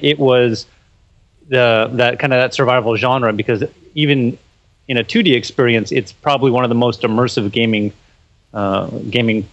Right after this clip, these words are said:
um, uh, genres that you can find. So we sat around, we looked for it, we looked for more and more titles, and we didn't find any. And then we just had kind of this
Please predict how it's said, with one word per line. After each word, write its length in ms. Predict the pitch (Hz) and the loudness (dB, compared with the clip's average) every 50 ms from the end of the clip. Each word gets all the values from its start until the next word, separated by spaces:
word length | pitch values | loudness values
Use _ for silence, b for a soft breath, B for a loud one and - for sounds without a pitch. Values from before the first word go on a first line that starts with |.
| _ - | _ -6
um, 260 | 113 104 101 104 113 - - _ _ _ - | -4 -4 -4 -4 -6 -8 -12 _ _ _ -10
uh, 200 | - 50 50 120 | -8 -6 -4 -2
genres 420 | 117 113 131 123 120 117 113 104 110 | 0 0 0 0 2 2 2 2 0
that 120 | 113 110 | 0 0
you 120 | 120 117 | -2 -4
can 160 | - - 120 110 | -4 -4 -4 -2
find. 360 | - 147 139 127 135 139 127 | 0 0 0 0 -2 -4 -2
So 380 | - - 160 143 139 - B B B B B B B B B _ | 0 2 2 2 2 0 B B B B B B B B B _
we 80 | 175 | -2
sat 160 | 160 214 226 208 | 2 2 2 4
around, 240 | 190 185 185 190 | 4 2 2 2
we 60 | 180 160 | 2 2
looked 240 | 143 160 196 - | 2 2 0 0
for 240 | - - 190 190 196 | 0 2 2 2 2
it, 80 | 190 143 | 2 2
we 100 | 139 139 | 0 2
looked 220 | 147 180 175 - | 2 0 0 -2
for 140 | - 170 151 | -2 -2 0
more 180 | 151 151 156 151 | 2 2 2 2
and 100 | 147 147 | 2 2
more 140 | 143 143 | 2 0
titles, 380 | 131 - 156 156 156 165 160 143 | 2 2 2 2 2 2 0 0
and 40 | 131 | 0
we 80 | 127 | 0
didn't 220 | 117 139 170 160 113 | -2 -2 -4 -6 -6
find 300 | - - 143 156 156 135 | -4 -2 -2 0 0 0
any. 200 | 123 117 117 113 | 0 0 -2 -4
And 80 | 113 | -4
then 80 | 120 120 | -4 -4
we 140 | 120 120 113 | -4 -6 -4
just 180 | - 135 - | -4 -6 -4
had 240 | - - 131 131 127 | -2 -2 -2 -2 -4
kind 200 | - - 131 120 | -4 -6 -6 -4
of 80 | 117 110 | -4 -2
this 260 | 117 113 - - - | -4 -4 -4 -8 -10